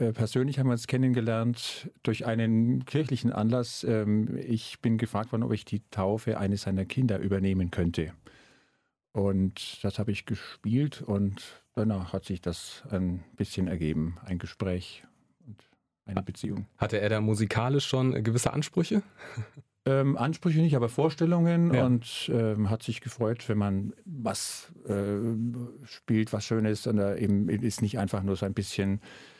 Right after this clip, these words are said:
Speaker 1: äh, eine, eine musikalische Soße dazu beiträgt, sondern, sondern wirklich, äh, anspruchsvolle Musik macht. Ich habe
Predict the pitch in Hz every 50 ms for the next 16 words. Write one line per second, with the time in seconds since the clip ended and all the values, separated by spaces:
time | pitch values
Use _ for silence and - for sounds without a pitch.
0 | - _ _ - 110 110 107 104 101 107 107 104 107 - - - - 127 123 120
1 | 87 - - 110 101 107 107 110 - 110 104 104 104 101 104 104 101 - - -
2 | 110 107 104 101 - 113 104 - - 123 131 127 147 127 127 117 110 - - 127
3 | 120 120 - 127 117 113 110 - - - 113 110 - - 110 98 95 92 92 95
4 | 95 95 - 98 95 95 95 98 104 101 104 98 95 - - - - - 104 95
5 | - - 98 92 - 98 - - 98 101 98 98 - - 117 113 104 98 - -
6 | 95 92 -